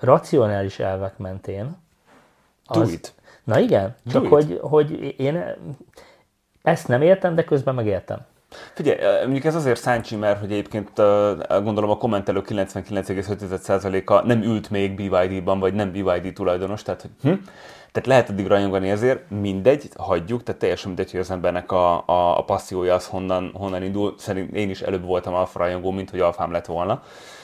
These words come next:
Speaker 2: Tehát emiatt nem akarom őket elásni a föld alá, nem erről van szó. Nézd, hogyha ők meg tudják, ha ők az új Suzuki-sok, be it. Tehát, hogy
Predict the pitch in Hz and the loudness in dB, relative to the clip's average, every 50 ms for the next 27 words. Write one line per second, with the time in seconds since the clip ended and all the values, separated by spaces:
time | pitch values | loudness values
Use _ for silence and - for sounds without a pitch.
0 | - - - - 98 - 92 101 101 101 98 98 95 117 113 107 - - 92 90 | -18 -12 -12 -8 -6 0 0 0 0 2 0 0 0 2 -2 -2 -2 -2 -6 -6
1 | 90 87 - 98 95 92 82 85 87 90 - - 98 90 90 - - 92 87 90 | -6 -4 -4 -4 -2 0 2 2 0 0 -2 -6 -8 -8 -8 -6 -6 -4 -2 -2
2 | 87 92 92 98 98 92 85 82 87 85 85 85 87 - - 95 92 90 - _ | -2 -2 -2 -4 -4 -6 -6 -4 -4 -4 -4 -4 -6 -8 -8 -8 -8 -8 -10 _
3 | _ _ 107 104 85 80 - - - - 95 - - 104 98 95 92 92 - - | _ _ -8 -8 -8 -8 -10 -14 -16 -16 -16 -12 -6 0 4 4 4 4 2 -2
4 | - - - _ _ - 95 98 92 113 151 160 - 127 107 101 92 - - - | -16 -20 -20 _ _ -6 -6 -4 2 2 0 2 2 2 2 2 2 -2 -12 -20
5 | - - - - _ _ _ _ _ _ _ _ _ _ _ _ _ _ _ _ | -20 -20 -20 -20 _ _ _ _ _ _ _ _ _ _ _ _ _ _ _ _
6 | - 123 117 - - - 151 165 - - 110 101 117 117 101 - 117 107 104 110 | 6 8 8 8 8 4 2 2 4 2 0 2 2 0 0 0 -2 -2 -2 -2
7 | 107 - 120 - 120 110 - - _ - - _ _ _ _ _ _ _ _ 101 | -2 -4 -4 -2 -2 -2 -2 -6 _ -20 -20 _ _ _ _ _ _ _ _ -2
8 | 113 101 85 82 - - - - - - - - - 95 92 - - 98 92 | -2 -2 -2 -4 -8 -10 2 2 2 2 2 -6 -6 -6 -6 -6 -8 -8 -8